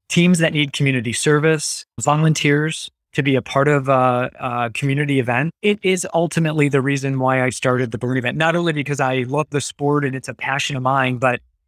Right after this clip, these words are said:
in nineteen ninety-eight, I actually started the first balloon event in Battle Creek called the Holiday Balloon Fest. And it was a winter balloon event. And when I started it, <laughs> I only had seven balloons.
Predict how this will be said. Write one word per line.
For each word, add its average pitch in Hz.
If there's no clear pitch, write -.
in 139
nineteen 170
ninety-eight, 143
I 127
actually 135
started 135
the 120
first -
balloon 139
event 123
in 123
Battle 123
Creek 120
called 139
the 127
Holiday 151
Balloon 135
Fest. -
And 135
it 139
was 139
a 123
winter 151
balloon 143
event. 120
And 147
when 156
I 147
started 165
it, 135
<laughs> -
I 143
only 196
had 147
seven 147
balloons. 123